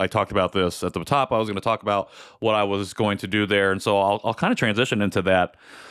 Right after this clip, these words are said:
is that, you know, really building, understanding that privilege of storytelling, story sharing, being on the receiving end of someone's story, um, is informing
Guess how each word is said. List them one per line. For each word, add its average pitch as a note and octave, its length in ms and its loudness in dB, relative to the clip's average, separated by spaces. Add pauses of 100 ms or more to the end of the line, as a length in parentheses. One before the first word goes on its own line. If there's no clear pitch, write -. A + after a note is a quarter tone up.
(440)
is A#2+ 200 0
that, A#2 380 2 (200)
you A#2 80 -2
know, A2+ 380 2 (160)
really C#3+ 800 2 (280)
building, A2 680 0 (880)
understanding A2+ 800 -2
that F#2+ 280 0
privilege E2 680 -4 (380)
of G#2 160 2
storytelling, G2 760 0
story G2 420 0
sharing, F#2+ 680 0 (360)
being A2 180 2
on G#2 100 2
the G2 80 0
receiving G2 460 0
end F#2 100 -2
of F2 80 -6
someone's F2+ 360 -2
story, F2+ 500 0 (1200)
um, A2 360 0
is A2+ 140 0
informing A#2+ 640 0